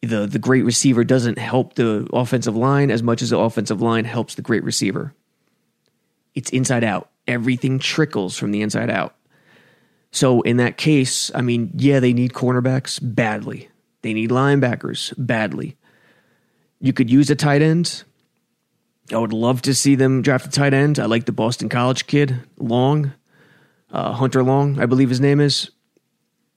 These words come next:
You would love to see them draft a running back, but they don't need running backs and tight ends. You know,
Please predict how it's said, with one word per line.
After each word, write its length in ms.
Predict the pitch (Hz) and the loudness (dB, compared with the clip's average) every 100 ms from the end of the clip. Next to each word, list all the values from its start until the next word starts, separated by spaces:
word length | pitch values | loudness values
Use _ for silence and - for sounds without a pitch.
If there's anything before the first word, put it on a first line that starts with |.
| _ | _
You 100 | 135 | 0
would 100 | 120 | 2
love 160 | 117 120 | 2 0
to 100 | 117 | -4
see 180 | - 127 | -2 0
them 120 | 113 | 0
draft 280 | 120 131 120 | 0 0 0
a 20 | |
running 260 | 107 127 135 | 0 2 2
back, 460 | 143 143 - - _ _ _ _ - | 2 0 -4 -14 _ _ _ _ -8
but 160 | 135 - | -6 -2
they 140 | 127 | 0
don't 200 | 127 135 | 2 2
need 180 | 135 120 | 2 2
running 180 | 117 110 | 2 0
backs 220 | 104 - | -2 -6
and 80 | - | -8
tight 180 | 107 107 | -4 -4
ends. 300 | 104 - 104 | -4 -6 -6
You 160 | 113 | -4
know, 200 | 101 92 | -4 -4